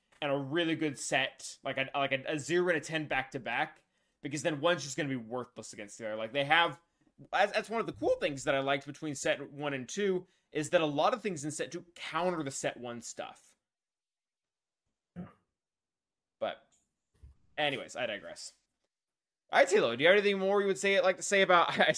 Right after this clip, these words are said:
Speaker 1: <laughs> we went back to three v three, but we just ended up talking about Datacrons even more. Um, are you ready to jump into leg day? Is there anything you'd like to say more about three v three before we keep going?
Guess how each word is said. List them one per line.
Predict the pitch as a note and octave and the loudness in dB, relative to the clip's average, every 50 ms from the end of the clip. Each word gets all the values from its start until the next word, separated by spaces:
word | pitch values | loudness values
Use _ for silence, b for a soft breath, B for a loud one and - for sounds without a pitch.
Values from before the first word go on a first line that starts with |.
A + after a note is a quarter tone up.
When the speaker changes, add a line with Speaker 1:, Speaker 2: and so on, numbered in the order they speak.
| - - - - | -2 -8 -12 -14
Speaker 1:
<laughs> | - - - _ _ _ _ | -16 -16 -16 _ _ _ _
we | C#3+ | 2
went | E3 F#3+ G3+ | 2 4 6
back | A3 G3 | 6 4
to | D#3+ E3+ | 4 2
three | - D#3+ D#3+ D3 D3 | 2 2 4 4 2
v | - | 2
three, | C3 C3+ B2+ | 0 0 0
but | A2 | 0
we | A#2+ C3 | -2 -4
just | C3+ C3+ | -2 0
ended | D#3 D3 C#3 | 0 2 2
up | C3 - | 0 2
talking | - B2+ A#2 B2 B2+ | 2 0 0 0 -2
about | G#2+ G2+ G2 | -4 -2 -2
Datacrons | G2+ G2 F#2+ F#2+ - G2 F#2+ F2+ F#2 | -4 -4 -4 -6 -10 -10 -10 -10 -12
even | F#2+ F#2 F#2 F#2 | -12 -12 -12 -12
more. | F#2+ F#2+ F2+ F2+ G2 - - _ _ _ - _ - | -12 -12 -10 -10 -12 -14 -16 _ _ _ -12 _ 2
Um, | C3+ C#3 C#3 C#3 C3+ C3 B2+ B2 A#2 A2+ G#2 G2 G2 G#2 A2 _ b b b b C3 b | 4 6 6 6 6 4 4 2 2 0 -4 -8 -10 -12 -14 _ b b b b -10 b
are | - C#3 | 4 6
you | D#3+ E3+ | 8 10
ready | F3+ F#3 F3+ | 10 8 8
to | E3+ | 8
jump | D#3 F3+ F3+ F3 | 6 6 6 6
into | D#3 D3 | 2 6
leg | D3+ E3+ F#3+ F3+ | 6 6 8 8
day? | G#3 G#3+ G#3+ | 8 8 8
Is | G#3 E3 | 8 6
there | F3 F3+ | 6 4
anything | F3+ E3 E3 | 4 4 2
you'd | E3 | 4
like | D#3+ D#3+ D3+ - | 4 4 2 2
to | - | -2
say | - - D#3 D#3 | 2 2 4 6
more | D#3 D#3 | 4 4
about | D3 D3 C#3 - | 4 4 2 4
three | E3 D#3+ D3+ | 2 4 4
v | D3 | 2
three | C#3+ - D3 D#3 D#3+ | 2 2 2 2 2
before | D#3 D3+ - D#3 C3+ | 2 0 -4 -4 -4
we | C#3 B2+ | -4 -2
keep | A#2 C#3+ B2 A#2 | -2 -4 0 2
going? | C#3+ C#3+ D#3 F3+ G3 G#3 G3+ | 4 4 4 4 2 0 -4